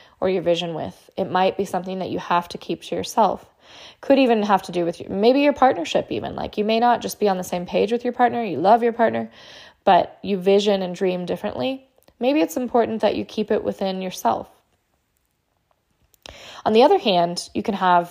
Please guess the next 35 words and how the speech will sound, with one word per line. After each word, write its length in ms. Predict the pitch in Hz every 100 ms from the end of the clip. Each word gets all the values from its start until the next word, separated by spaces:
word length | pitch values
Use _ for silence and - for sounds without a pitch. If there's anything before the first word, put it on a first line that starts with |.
| -
some 220 | - 170
powerful 400 | 202 185 175 165
experiences 760 | - - 262 262 196 180 160 160
of, 140 | 180 -
if 180 | 185 -
you 80 |
and 120 | 180 170
your 80 |
partner 340 | 165 175 165 170
vision 340 | 175 175 165
together. 520 | 156 - 190 185 160 - - - - - _
For 100 | -
example, 400 | 185 185 175 160
Chris 280 | - 202 -
and 80 | 175
I 80 | 170
had 180 | 170
that 160 | 175 175
happen 380 | 170 165 170 170
when 100 | 170
we 100 | 170
were 100 | 165
moving 260 | 170 165
to 140 | 160 170
New 60 |
Mexico, 540 | 180 262 - 190 175 165
something 380 | - 170 160 165
else 280 | 185 170
that 120 | - -
was 140 | 175
very 180 | 170 -
specific 540 | - - - - -
that 120 | -
we 80 | 185
dreamed, 380 | 180 175 175